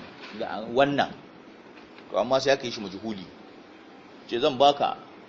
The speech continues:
a cikin awaki na, ko a cikin bayi na, ko a cikin shanu na, ko a cikin dilolin can nawa, zan baka dila guda." Kaga majhuli. Dilolin ba ɗaya bane a ɗakin. Ga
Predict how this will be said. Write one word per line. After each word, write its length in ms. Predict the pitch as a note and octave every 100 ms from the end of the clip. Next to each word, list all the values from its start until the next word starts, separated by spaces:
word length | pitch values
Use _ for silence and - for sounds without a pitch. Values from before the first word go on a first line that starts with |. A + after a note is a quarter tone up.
| - - -
a 40 | -
cikin 200 | - A#2+
awaki 420 | A2+ A2 G#2 A2+
na, 120 | G#2 F#2 - - - - - -
ko 120 | B2
a 60 | A2
cikin 260 | - A#2+ A2+
bayi 220 | A2+ A#2
na, 100 | A2
ko 120 | C#3
a 80 | G#2+
cikin 200 | - G#2+
shanu 340 | - G#2 A2
na, 120 | G#2 G2+ - - - - - - - - - -
ko 120 | C3 C3+
a 60 |
cikin 300 | - - B2+
dilolin 400 | A#2+ B2+ C3 C3
can 160 | B2+ A2
nawa, 180 | G2+ A2
zan 120 | A2
baka 240 | G#2+ G#2+
dila 260 | F#2+ G#2 F#2+
guda." 260 | E2+ E2 E2 - - - - -
Kaga 180 | B2
majhuli. 500 | D3 A#2 G#2 A#2+ G#2+ E2 D#2 - - - - - A#2
Dilolin 460 | - D3+ D#3 E3 D3
ba 120 | A2+ A#2+
ɗaya 140 | B2+
bane 180 | C3 A#2
a 100 | F#2
ɗakin. 300 | G2+ G2+ G2 - - - -
Ga 100 | G#2+